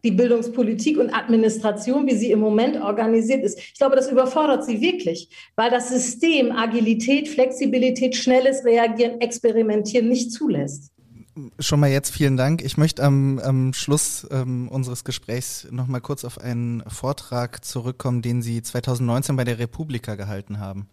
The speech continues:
Speaker 2: Also Sie haben da gesagt, Sie stellen sich gern die Frage oder haben auch mit einem Kollegen die Wette, was verändert sich schneller, die katholische Kirche oder die Schule? Zwei Jahre später, wie lautet Ihre Antwort?
Speaker 1: <laughs> Und das in der Stadt jetzt gefragt, in der wir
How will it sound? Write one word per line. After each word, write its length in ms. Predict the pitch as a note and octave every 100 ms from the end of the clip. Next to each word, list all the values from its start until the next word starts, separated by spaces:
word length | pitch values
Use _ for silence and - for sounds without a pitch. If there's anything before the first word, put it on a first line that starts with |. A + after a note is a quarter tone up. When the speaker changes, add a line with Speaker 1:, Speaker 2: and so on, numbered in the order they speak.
| _
Speaker 2:
Also 260 | - B2 A#2+
Sie 140 | A2+
haben 120 | C#3 C#3+
da 100 | B2
gesagt, 320 | B2 B2+ B2
Sie 80 | B2
stellen 280 | - C3
sich 240 | B2+ B2 -
gern 220 | B2+ C3+
die 80 | B2
Frage 560 | - B2 D3+ D3 C#3+
oder 240 | B2+ B2 B2
haben 420 | B2+ C3 B2 A#2+
auch 180 | A2+ -
mit 160 | B2
einem 160 | A2 B2
Kollegen 440 | - A2+ B2+ C#3+
die 100 | A#2+
Wette, 260 | A#2 A#2 B2+
was 200 | A#2+ -
verändert 340 | C3 A#2 C3
sich 160 | A2 A2
schneller, 420 | - B2 D#3 F3+ - - - _ -
die 60 | C3
katholische 560 | C3+ A#2 D#3 C#3+ -
Kirche 500 | A#2+ - D3 E3 D#3
oder 220 | A2+ B2+
die 120 | A#2+ A#2
Schule? 440 | - A2 G#2 F#2+ _ - - - - _ -
Zwei 280 | - D3
Jahre 240 | D#3+ C#3 B2+
später, 420 | - A#2 A#2 G2+
wie 80 | B2+
lautet 340 | C#3+ C3 A#2
Ihre 140 | G#2 G#2
Antwort? 460 | F#2+ - F#2+ - _ _ _ _ _ _ _ _ _ _ - - - -
Speaker 1:
<laughs> 1040 | D4+ - D#4 - - - D#4 A4 A#4+ E4+
Und 180 | - B3+
das 200 | D4 F4
in 160 | D#4 D4
der 120 | D4
Stadt 440 | D4+ C4+ G4+ - C4
jetzt 300 | C#4 - -
gefragt, 600 | C4+ - A#3+ C#4 - B3
in 140 | B3
der 220 | A#3+ A#3+
wir 240 | A#3+ A#3